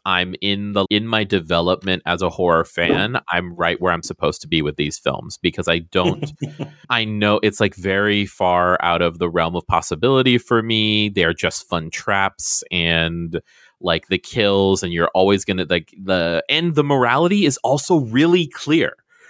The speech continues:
Speaker 1: Right? It's
Speaker 2: Right.
Speaker 1: not ambiguous what the morality is. Like, he told you it.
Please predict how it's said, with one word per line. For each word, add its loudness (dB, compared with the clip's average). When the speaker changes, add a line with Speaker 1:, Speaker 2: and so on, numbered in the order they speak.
Speaker 1:
Right? 0
It's 0
Speaker 2:
Right. -4
Speaker 1:
not 2
ambiguous 2
what 0
the -2
morality 0
is. 0
Like, 0
he -4
told 2
you 6
it. 4